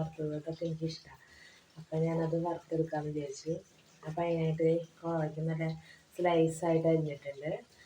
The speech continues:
അതിലേക്ക് കുറച്ച് ഉപ്പും കുറച്ച് മുളക് പൊടി, കുറച്ച് മ-, ഇത്തിരി മസാലപ്പൊടി ഇടും ട്ടോ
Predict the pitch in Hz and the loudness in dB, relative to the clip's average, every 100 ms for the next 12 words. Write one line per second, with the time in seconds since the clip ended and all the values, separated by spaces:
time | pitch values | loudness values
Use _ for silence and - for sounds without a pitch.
0 | - - - 165 170 165 156 - 185 - | -20 -20 -10 0 4 6 4 0 -8 -8
1 | _ _ _ - 180 165 - 185 - 175 | _ _ _ -6 -4 -2 -2 -2 -2 -2
2 | 185 302 _ _ _ _ 180 165 - - | -2 -4 _ _ _ _ -4 -4 -4 -2
3 | 180 190 175 160 156 151 156 160 - 165 | 0 2 2 2 0 0 0 -2 -2 -8
4 | 165 - - 240 247 285 240 202 165 170 | -8 -14 -2 2 2 0 -2 0 2 2
5 | 175 170 160 | 2 2 2